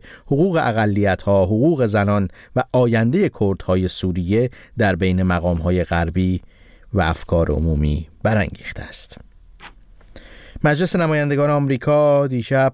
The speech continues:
طرح حمایت شده از سوی دونالد ترامپ، رئیس جمهوری منتخب آمریکا، برای تأمین هزینه‌های دولت در کوتاه مدت را رد کرد. در نشست پنجشنبه کنگره، دویست و سی و پنج نماینده به این طرح رأی مخالف دادند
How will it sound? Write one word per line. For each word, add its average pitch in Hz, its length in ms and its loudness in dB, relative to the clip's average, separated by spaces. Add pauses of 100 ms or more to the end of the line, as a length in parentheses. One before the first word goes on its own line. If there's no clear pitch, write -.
طرح 127 420 0
حمایت 110 360 0
شده 113 220 0
از 110 120 2
سوی 117 240 0
دونالد 104 360 0
ترامپ، 135 340 0
رئیس 98 240 -2
جمهوری 98 440 0
منتخب 98 400 -2
آمریکا، 95 520 0 (300)
برای 113 360 2
تأمین 104 420 0
هزینه‌های 98 600 0
دولت 95 360 0
در 101 160 0
کوتاه 98 340 0
مدت 98 460 -2
را 92 160 0 (280)
رد 139 340 0
کرد. - 280 -12
در 113 120 2
نشست 113 420 0 (400)
پنجشنبه 104 600 0
کنگره، 110 520 0 (260)
دویست 131 320 -2
و 131 40 0
سی - 160 -2
و 113 60 2
پنج 113 340 0
نماینده 98 480 2
به 95 100 0
این 95 120 0
طرح 95 220 -2
رأی 98 300 0
مخالف 95 440 0
دادند 180 340 0